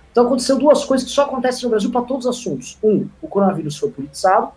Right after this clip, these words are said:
e dois, foi feito um funk sobre ele. Mas medidas hoje concretas, tanto da população quanto da parte do governo federal, elas não estão. Isso, verda-, é, verdade seja dita, justiça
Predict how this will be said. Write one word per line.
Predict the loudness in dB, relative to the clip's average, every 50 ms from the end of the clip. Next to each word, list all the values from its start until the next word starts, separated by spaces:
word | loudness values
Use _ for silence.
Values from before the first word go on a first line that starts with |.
| _ _ _ _ -4
e | -2
dois, | 2 4 6 6 6 4 2 -2 -6 -2
foi | -2 -2
feito | 0 0 -2 -4 -4
um | -6
funk | -4 -2 0 0 0 0
sobre | -2 -2 -4 -2 0 0 0
ele. | 0 -2 -4 -10 _ _ _ _ _ _
Mas | -4 -2 0 0
medidas | 0 -2 0 0 0 2 2
hoje | 2 2 2 0 0
concretas, | 0 0 0 0 0 2 2 2 2 2 -2 -6 -6 -2
tanto | 0 0 0 2 2
da | 0
população | 0 0 -4 -2 0 2 2 2 0 0 2 2 2 2 0 -6 -14 -20 -20 -18 -8
quanto | -2 0 0
da | 0
parte | 0 0 -2 -4 -6 -10
do | -14 -10 -8
governo | -6 -6 -4 -6 -8
federal, | -8 -6 -2 2 2 4 4 4
elas | 2 2 0 0
não | -2 -4 -4 -2
estão. | 0 2 4 4 4 2 -4 -4 0
Isso, | 4 4 4 4 2 0 -2 -4 -6 _ _ _ 2
verda-, | 4 4 4 4 4 4 4
é, | 4 4 4 2 0 -4 -8 -10 -12 -16 _ -8
verdade | -4 -4 0 0 0 0 0 -4
seja | -8 -12 -12 -12 -12
dita, | -12 -10 -10 -10 -8 -8 -10 -10
justiça | -10 -12 -12 -12 -12 -14 -16 -16 -18